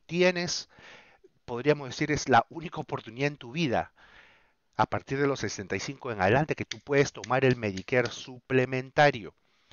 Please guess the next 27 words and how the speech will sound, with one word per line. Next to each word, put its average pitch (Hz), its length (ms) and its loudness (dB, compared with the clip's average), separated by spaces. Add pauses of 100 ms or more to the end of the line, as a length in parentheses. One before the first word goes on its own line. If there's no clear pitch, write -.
(100)
sin 127 220 -4
que 120 100 -2
te 123 100 -2
estén 131 300 0
mirando 135 600 -2
y 113 120 -10
reco-, 101 400 -10
y, 117 100 -12
y, 113 360 -10
y 101 40 -10
viendo, 120 640 -6
este, 92 640 -4 (520)
eh, 98 240 -2
tus 107 260 -8
antecedentes. 101 800 -4 (400)
Pero 117 240 2
si - 180 -12
tú 175 380 -12 (1500)
aplicas 156 460 2
después, 139 340 2
si, 117 160 0 (180)
si - 140 -6
tú 147 180 -14
tomas 156 400 -2
el 110 120 2
Medicare 104 380 0
Advantage 117 600 -4